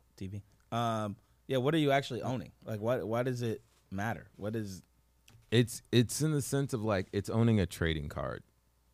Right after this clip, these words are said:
Speaker 2: and every
Speaker 1: But who do you get to trade it to?
Speaker 2: You can, you can sell your rights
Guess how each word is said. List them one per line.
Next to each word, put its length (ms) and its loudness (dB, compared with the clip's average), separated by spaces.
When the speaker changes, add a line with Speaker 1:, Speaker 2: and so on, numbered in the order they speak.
Speaker 2:
and 280 0
every 240 2
Speaker 1:
But 60 4
who 100 2
do 40 0
you 140 0
get 160 -6
to 100 -6
trade 240 -2
it 140 -8
to? 80 -16
Speaker 2:
You 160 4
can, 300 4
you 160 0
can 160 2
sell 320 4
your 260 4
rights 560 -2